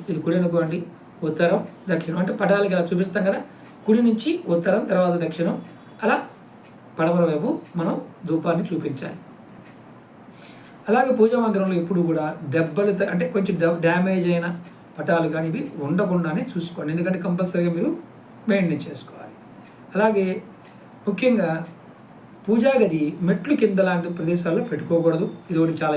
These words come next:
ఇంపార్టెంట్. అలాగే ఇంటి ప్రవేశ ద్వారం, కరెక్ట్గా ప్రవేశ ద్వారం మనకి తలుపు పక్కనే చిన్న గ్యాప్ ఉంటే అక్కడ ఉండకూడదు, అది కూడా గుర్తుంచుకోవాలి. అలాగే పూజా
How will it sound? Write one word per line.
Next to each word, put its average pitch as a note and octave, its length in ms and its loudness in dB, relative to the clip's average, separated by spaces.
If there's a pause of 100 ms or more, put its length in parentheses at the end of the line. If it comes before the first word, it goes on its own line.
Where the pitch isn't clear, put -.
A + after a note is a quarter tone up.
ఇంపార్టెంట్. E3 380 0 (680)
అలాగే E3 280 0 (800)
ఇంటి B3 160 2 (120)
ప్రవేశ G#3+ 280 6 (180)
ద్వారం, F3 300 4 (520)
కరెక్ట్గా F#3+ 420 0
ప్రవేశ F#3 220 2 (120)
ద్వారం F3+ 240 2 (540)
మనకి E3 320 -2
తలుపు F3 300 2
పక్కనే G#3 280 2 (400)
చిన్న F#3+ 180 2 (100)
గ్యాప్ E3+ 220 2
ఉంటే E3+ 140 2
అక్కడ D3+ 140 2 (680)
ఉండకూడదు, E3+ 440 0 (420)
అది E3 120 -4
కూడా E3+ 160 2
గుర్తుంచుకోవాలి. F3 580 -2 (1300)
అలాగే A3 320 6 (800)
పూజా G#3+ 260 6